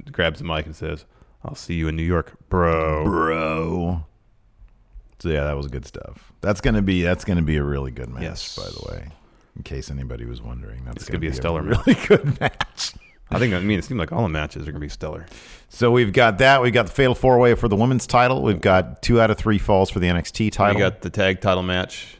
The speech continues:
Speaker 2: Tag
Speaker 1: War
Speaker 2: title
Speaker 1: Raiders and
Speaker 2: match.
Speaker 1: Aleister Black and Ricochet, and then we got Walter and Peter Dunne.
Speaker 2: Ooh,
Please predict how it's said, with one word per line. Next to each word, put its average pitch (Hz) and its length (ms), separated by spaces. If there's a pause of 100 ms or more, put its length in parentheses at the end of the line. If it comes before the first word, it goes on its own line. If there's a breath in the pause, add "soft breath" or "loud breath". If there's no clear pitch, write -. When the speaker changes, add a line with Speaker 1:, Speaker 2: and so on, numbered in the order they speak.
(100)
Speaker 2:
Tag 90 180
Speaker 1:
War 98 100
Speaker 2:
title 95 100
Speaker 1:
Raiders 92 360
and 85 80
Speaker 2:
match. 87 260
Speaker 1:
Aleister 90 80
Black 90 260
and 87 80
Ricochet, 90 360
and 87 100
then 90 80
we 87 100
got 87 200
Walter 90 300
and 87 120
Peter 92 240
Dunne. 92 400
Speaker 2:
Ooh, 95 720